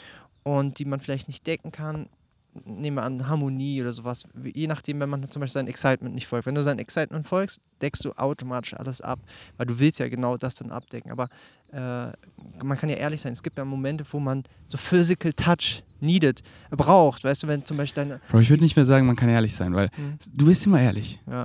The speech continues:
Speaker 1: hast recht.
Speaker 2: Ich würd's mir abgewöhnen.
Speaker 1: Okay, okay. Ich bin
Speaker 2: Und,
Speaker 1: immer ehrlich.
Speaker 2: und
Speaker 1: Aber, ja. Ich
Speaker 2: also
Speaker 1: würd
Speaker 2: ich, ja, ich wollte noch kurz sagen,
Speaker 1: Mhm.
Speaker 2: ähm, genau, Philipp hat halt viele Wörter aufgeschrieben
Speaker 1: Mhm.
Speaker 2: und dann hat man da so, so einfach so wie so Bowls drauf gemalt und dann hat
Speaker 1: Mhm.
Speaker 2: man sie ausgefüllt, aber dann
Speaker 1: Mhm.
Speaker 2: ist wieder so,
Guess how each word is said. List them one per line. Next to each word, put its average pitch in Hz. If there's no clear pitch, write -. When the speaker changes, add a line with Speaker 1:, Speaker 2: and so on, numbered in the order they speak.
Speaker 1:
hast 135
recht. 123
Speaker 2:
Ich -
würd's 127
mir 110
abgewöhnen. 98
Speaker 1:
Okay, 127
okay. 113
Ich -
bin 147
Speaker 2:
Und, 135
Speaker 1:
immer 127
ehrlich. 117
Speaker 2:
und 180
Speaker 1:
Aber, 151
ja. 147
Ich -
Speaker 2:
also 139
Speaker 1:
würd 143
Speaker 2:
ich, -
ja, 135
ich 135
wollte 151
noch 139
kurz 143
sagen, 143
Speaker 1:
Mhm. 180
Speaker 2:
ähm, 120
genau, 127
Philipp 139
hat 131
halt 127
viele 131
Wörter 139
aufgeschrieben 143
Speaker 1:
Mhm. 127
Speaker 2:
und 123
dann 120
hat 123
man 120
da 113
so, 107
so 104
einfach 110
so 104
wie 113
so 110
Bowls 135
drauf 123
gemalt 123
und 123
dann 120
hat 123
Speaker 1:
Mhm. 135
Speaker 2:
man 123
sie -
ausgefüllt, 127
aber 117
dann 127
Speaker 1:
Mhm. 139
Speaker 2:
ist 127
wieder 123
so, 113